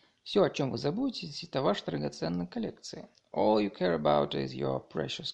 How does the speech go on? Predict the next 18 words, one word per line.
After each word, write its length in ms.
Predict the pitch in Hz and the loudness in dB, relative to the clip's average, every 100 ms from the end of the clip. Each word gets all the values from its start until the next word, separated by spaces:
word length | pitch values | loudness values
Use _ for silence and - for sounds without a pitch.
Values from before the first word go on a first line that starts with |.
| - | -10
collection. 480 | - - - - 147 _ _ _ _ _ _ _ _ _ | -12 -12 -14 -14 -16 _ _ _ _ _ _ _ _ _
Какую 280 | - - 196 | -16 2 2
плату 380 | 202 170 160 151 | 4 2 4 2
они 180 | 135 139 | 0 -2
берут 280 | 135 - - | -2 -4 -6
за 80 | |
звонок? 580 | 113 135 143 208 - - | -4 -2 0 0 -4 -10
What 200 | 160 151 | -2 -2
do 140 | 147 139 | -2 -2
they 140 | 69 | -4
charge 420 | - 156 67 - | -2 -2 -2 -4
for 140 | - 131 | -6 -6
a 80 | - | -4
call? 380 | 165 202 240 _ _ _ _ _ _ _ _ | -4 -4 -6 _ _ _ _ _ _ _ _
Проверь 320 | - 139 190 | 0 2 2
слово 280 | 190 165 170 | 0 -2 -2
в 40 | |
словаре. 540 | - 170 156 139 135 | -2 -2 -2 -2 -6